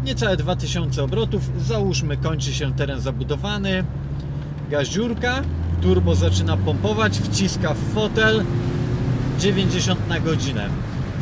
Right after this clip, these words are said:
Także jest ok, nie ma na co narzekać, jeśli chodzi o dynamikę.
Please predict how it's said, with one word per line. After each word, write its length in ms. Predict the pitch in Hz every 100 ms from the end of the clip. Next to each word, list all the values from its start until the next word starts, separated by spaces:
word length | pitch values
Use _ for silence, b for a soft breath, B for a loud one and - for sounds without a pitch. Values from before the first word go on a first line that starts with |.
| - -
Także 520 | 233 202 269 262 247 - - - - - - - - - - - - - - -
jest 420 | 294 294 240 - -
ok, 240 | 233 196 - 214 240 247 220 - 139
nie 140 | 185 208
ma 140 | 196
na 140 | 190
co 140 | 180 175
narzekać, 600 | 156 135 180 170 151 -
jeśli 300 | 143 160 131
chodzi 380 | 151 147 - - 135
o 220 | 131 131 -
dynamikę. 580 | 151 139 131 135 123 113